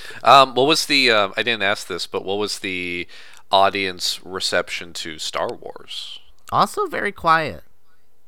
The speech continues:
Speaker 1: Okay. Well, you're in Iowa, so people are just quiet there.
Speaker 2: Yeah. Uh, <laughs>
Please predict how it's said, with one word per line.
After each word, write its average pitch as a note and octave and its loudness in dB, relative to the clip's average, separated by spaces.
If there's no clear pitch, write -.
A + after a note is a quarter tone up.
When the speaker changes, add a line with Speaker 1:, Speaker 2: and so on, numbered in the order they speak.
Speaker 1:
Okay. D#2+ -6
Well, C3+ 4
you're C#3+ 4
in G#2+ 0
Iowa, D#2+ -2
so E2+ -8
people F#2+ -10
are E2+ -6
just - -14
quiet D#2+ -12
there. G2+ -8
Speaker 2:
Yeah. E2 -8
Uh, G2+ -6
<laughs> D3+ -10